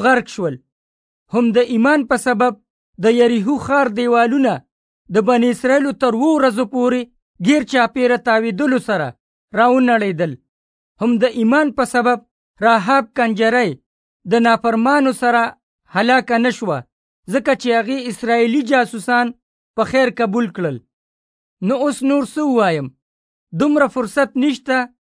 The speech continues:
چې د جدعون، برق، شمسون، جفته، داود، سمویل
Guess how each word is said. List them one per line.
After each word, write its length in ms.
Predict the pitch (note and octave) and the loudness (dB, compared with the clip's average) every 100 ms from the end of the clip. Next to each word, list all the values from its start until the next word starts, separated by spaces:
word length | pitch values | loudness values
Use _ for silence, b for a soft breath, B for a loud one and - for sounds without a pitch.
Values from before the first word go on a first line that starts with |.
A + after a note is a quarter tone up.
| _ _ - | _ _ -8
چې 80 | G#3+ | -2
د 140 | A#3 F#3+ | -2 -2
جدعون، 480 | A#3+ B3 C4 C#4 C4+ _ _ _ _ F3 | -8 -2 2 2 0 _ _ _ _ -4
برق، 380 | G3 C4+ C4+ - _ _ _ _ | 2 4 4 0 _ _ _ _
شمسون، 640 | - A3+ G#3+ - C4 C4+ C4+ - _ _ _ F3 | -4 -2 -2 -2 0 2 0 -6 _ _ _ -4
جفته، 500 | A3+ A3 - B3+ C4+ C4 - _ _ _ - | -2 -2 -2 0 2 -2 -8 _ _ _ -12
داود، 540 | E3 A3 A3+ C4 C#4+ _ _ _ - | 0 4 4 2 -2 _ _ _ -16
سمویل 540 | - A3+ B3+ C4+ C4+ | -4 0 2 4 2